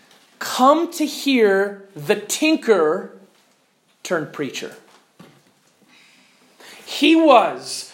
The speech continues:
the most articulate, imaginative, and persuasive preacher of his time. Sometimes, just after sunrise, over a thousand people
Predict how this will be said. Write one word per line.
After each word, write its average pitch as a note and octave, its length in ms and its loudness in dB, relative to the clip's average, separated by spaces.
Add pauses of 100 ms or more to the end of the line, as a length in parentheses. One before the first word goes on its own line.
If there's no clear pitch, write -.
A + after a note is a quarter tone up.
the F3 120 0
most G#3+ 360 -2
articulate, - 960 -6 (420)
imaginative, C#4 1400 -2 (240)
and G#3+ 280 -2
persuasive A#3 1200 -4
preacher C#3+ 800 -4 (960)
of D#3 160 -4
his D#3+ 240 -8
time. A2 300 -10 (1600)
Sometimes, G#3+ 840 0 (240)
just C4+ 400 2
after D4+ 300 -2
sunrise, G#3+ 920 -2 (260)
over C#4+ 320 4
a B3+ 80 6
thousand D4+ 840 0
people A3+ 560 -2